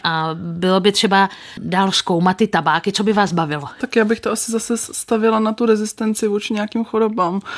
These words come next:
Speaker 2: nebo třeba jestli jsou tam nějaké účinky těch tabáků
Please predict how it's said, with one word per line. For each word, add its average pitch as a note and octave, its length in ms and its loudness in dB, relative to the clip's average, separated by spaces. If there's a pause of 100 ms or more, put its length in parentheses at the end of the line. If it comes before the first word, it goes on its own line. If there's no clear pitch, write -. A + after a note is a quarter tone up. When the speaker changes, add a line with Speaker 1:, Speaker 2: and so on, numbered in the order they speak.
(220)
Speaker 2:
nebo G#3+ 220 4
třeba A3 220 2
jestli G#3+ 320 0
jsou A3 140 0
tam A3 180 0
nějaké G#3 340 0
účinky G3 480 -4
těch G3 200 -8
tabáků F#3+ 600 -4